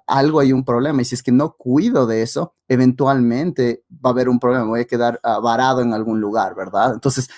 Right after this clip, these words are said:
ese sentimiento de culpa, sea verdadero o no sea, tienes que interactuar con él, ¿ok? Entonces, ahora, ¿cómo funciona la culpa? La culpa, lo que está haciendo es que,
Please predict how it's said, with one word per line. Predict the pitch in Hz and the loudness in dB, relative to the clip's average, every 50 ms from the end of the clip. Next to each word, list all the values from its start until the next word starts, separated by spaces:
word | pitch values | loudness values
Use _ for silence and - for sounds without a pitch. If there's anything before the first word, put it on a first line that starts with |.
| - - _ _ _ _ _ _ _ _ | -20 -20 _ _ _ _ _ _ _ _
ese | - 139 147 - 190 185 | 2 4 4 4 2 2
sentimiento | - 190 160 151 135 - 131 123 123 120 123 131 135 139 139 - 165 | 4 4 4 4 2 4 6 6 8 8 6 6 4 2 0 -2 -2
de | 147 139 | -2 -4
culpa, | - - - 123 117 117 - 120 120 120 - - _ | -4 -2 -2 -2 -2 0 0 -2 -2 -2 -8 -16 _
sea | - - - - 147 143 160 175 | -10 -8 -2 2 2 2 4 2
verdadero | 185 180 156 147 131 139 143 143 135 | 2 0 0 0 0 0 0 0 0
o | 127 | 0
no | 127 131 131 | 0 0 -2
sea, | - - 170 160 - - | -2 -2 -2 -2 -4 -6
tienes | _ 135 127 131 139 151 160 156 - - | _ -2 0 0 2 2 0 -2 -4 -4
que | - - 131 | -2 0 2
interactuar | 123 120 120 - 113 107 107 - - - 123 117 120 120 123 - | 2 2 2 0 0 -2 -2 -4 -4 0 2 2 2 2 -2 -4
con | 104 92 85 | -6 -6 -8
él, | - - - _ | -8 -10 -14 _
¿ok? | - 131 143 - - _ _ _ _ | -4 -2 -2 -2 -4 _ _ _ _
Entonces, | - 123 151 160 135 143 127 143 | -2 0 2 2 2 2 2 2
ahora, | 143 143 - - - _ - _ _ - - - _ _ _ _ | 0 0 -2 -4 -12 _ -20 _ _ -20 -20 -20 _ _ _ _
¿cómo | - 180 208 254 277 | 2 4 4 4 4
funciona | - - 185 160 143 - - - 151 165 170 160 127 | 2 2 0 0 0 -2 -4 -4 -2 -2 0 -2 -4
la | 90 101 | -4 -8
culpa? | - - 95 - - _ - | -10 -12 -12 -12 -12 _ -8
La | - 120 135 131 - | -6 -4 -4 -4 -4
culpa, | - 208 262 285 - - - 127 120 - 165 - - - - | -2 2 2 2 2 2 0 0 0 0 -2 -4 -8 -10 -6
lo | 147 139 127 | -6 -4 -4
que | 151 | -4
está | 135 - - 170 | -4 -2 -2 -4
haciendo | 220 - - - 170 190 202 170 139 135 131 - _ _ - - _ _ - | -2 -4 -6 -6 -6 -4 -2 -2 -2 -4 -4 -6 _ _ -20 -20 _ _ 0
es | 160 170 170 - | 0 0 0 0
que, | - 196 185 185 | -2 -2 -2 -2